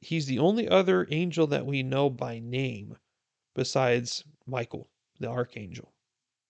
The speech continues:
All these other names that you may hear, like Raphael, Asmodeus, those are not biblical names. Those are made up in some sort of apocrypha somewhere.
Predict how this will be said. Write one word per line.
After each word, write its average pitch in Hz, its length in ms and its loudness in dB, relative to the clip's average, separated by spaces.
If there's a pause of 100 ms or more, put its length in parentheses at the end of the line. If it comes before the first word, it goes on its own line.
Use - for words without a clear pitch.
(100)
All 170 140 6
these 220 200 4
other 196 200 6
names 170 280 2
that 156 200 -4
you 143 100 0
may 139 180 2
hear, 135 440 2
like 120 260 -6
Raphael, 135 760 2
Asmodeus, 135 1120 -2 (500)
those 135 300 6
are 120 400 -2 (720)
not 127 360 -4 (220)
biblical 123 440 2
names. 117 460 -14 (1040)
Those 139 180 -4
are 127 60 2
made 127 280 2
up 120 220 0
in 123 100 -4
some 131 200 -2
sort 127 280 0
of 120 240 -6 (300)
apocrypha 123 540 0
somewhere. 107 400 -12